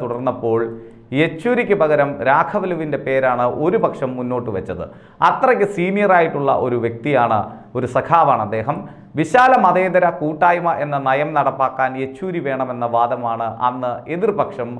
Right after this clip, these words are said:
ഹൈദരാബാദ് പാർട്ടി കോൺഗ്രസിൽ ഉന്നയിച്ചത്. ഇടത് ജനാധിപത്യ മുന്നണി മതി എന്ന കാഴ്ചപ്പാട് യെച്ചൂരിയുടെ അടവ് നയത്തിനെതിരായ നിലപാടാണ്.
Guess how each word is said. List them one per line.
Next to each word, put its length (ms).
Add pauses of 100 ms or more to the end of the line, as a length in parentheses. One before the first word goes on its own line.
ഹൈദരാബാദ് 600
പാർട്ടി 300
കോൺഗ്രസിൽ 400 (140)
ഉന്നയിച്ചത്. 480 (680)
ഇടത് 180 (100)
ജനാധിപത്യ 560
മുന്നണി 280
മതി 180 (100)
എന്ന 180
കാഴ്ചപ്പാട് 560 (140)
യെച്ചൂരിയുടെ 680 (240)
അടവ് 280
നയത്തിനെതിരായ 720 (100)
നിലപാടാണ്. 560